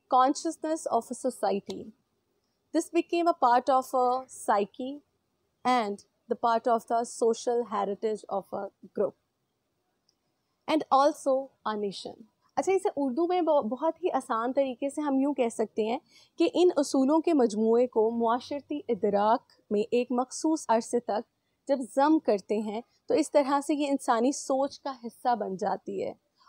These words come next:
और मुल्क व कौम के मुआशरती विरसे में भी एक अहमियत का हामिल होती है।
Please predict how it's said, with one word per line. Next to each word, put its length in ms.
और 100
मुल्क 300
व 80
कौम 360
के 200
मुआशरती 720
विरसे 360
में 200
भी 160
एक 240
अहमियत 500
का 200
हामिल 360
होती 240
है। 240